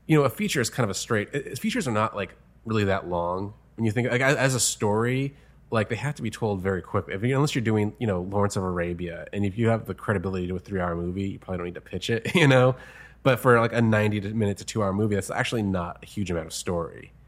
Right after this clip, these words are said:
you know? And so I, I kinda shoot for ten to, definitely under fifteen minutes, because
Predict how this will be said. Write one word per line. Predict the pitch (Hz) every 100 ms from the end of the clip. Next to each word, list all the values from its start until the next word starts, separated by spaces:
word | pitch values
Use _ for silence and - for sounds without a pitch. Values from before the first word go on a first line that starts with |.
| - -
you | 107
know? | 98
And | 95
so | 113
I, | 110
I | 110 110
kinda | - 131
shoot | - - 92 -
for | - 87 87 87 - - -
ten | - 85 82 82
to, | 85 71 - -
definitely | 117 117 107
under | 82 82
fifteen | - - - 85
minutes, | 87 - - - -
because | - 92